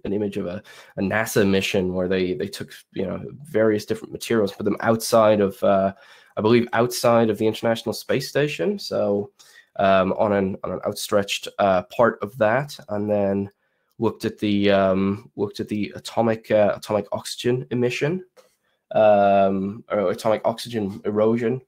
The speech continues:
wear, sorry, of those. So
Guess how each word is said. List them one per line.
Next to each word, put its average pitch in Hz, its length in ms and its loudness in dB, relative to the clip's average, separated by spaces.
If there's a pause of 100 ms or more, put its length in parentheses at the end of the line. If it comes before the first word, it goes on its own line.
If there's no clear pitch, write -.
(120)
wear, 120 360 0
sorry, 139 420 0 (640)
of 98 360 -2
those. - 640 0
So 92 380 -8